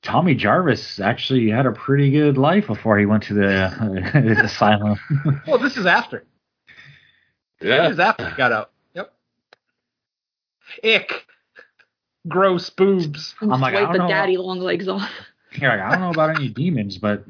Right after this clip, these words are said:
Speaker 1: this is a night of something else."
Speaker 3: They got the,
Speaker 1: Sure.
Speaker 3: the, she got those Moradellas.
Speaker 1: <laughs> She's conjuring up something.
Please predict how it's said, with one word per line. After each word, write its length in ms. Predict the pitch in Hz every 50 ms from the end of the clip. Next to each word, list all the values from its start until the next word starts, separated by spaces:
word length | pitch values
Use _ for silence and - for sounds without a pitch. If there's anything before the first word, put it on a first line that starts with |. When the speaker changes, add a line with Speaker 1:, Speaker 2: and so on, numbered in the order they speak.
| 92 87 - _
Speaker 1:
this 180 | - 110 107 -
is 60 | 110
a 80 | 104 92
night 260 | 95 98 107 131 135
of 80 | 113 95
something 300 | - - 135 117 - 87
else." 280 | 117 147 135 95 87 - - - - _ _
Speaker 3:
They 60 | 110
got 140 | 131 131 110
the, 220 | 101 95 92 92 90
Speaker 1:
Sure. 80 | 85
Speaker 3:
the, 180 | 87 92 92 85 - _
she 160 | _ - 110 113
got 200 | 135 127 110 -
those 260 | 90 87 85 82 76
Moradellas. 880 | 90 95 95 92 90 82 78 90 92 127 123 - - 80 76 - - - - - - - _ _ _ - - - - - - 127 110 - - _
Speaker 1:
<laughs> 300 | 123 107 - - 123 110 - - 113 110 - - - - _ _ - 143 - - - - _ _ _ _ - - - - - - - - - _ _ _ _ _ _ _ _ _ _ -
She's 260 | - - 113 107 -
conjuring 540 | - - - 98 113 127 120 123 127 127 120
up 120 | 113 -
something. 500 | - - 92 135 147 139 - - - 85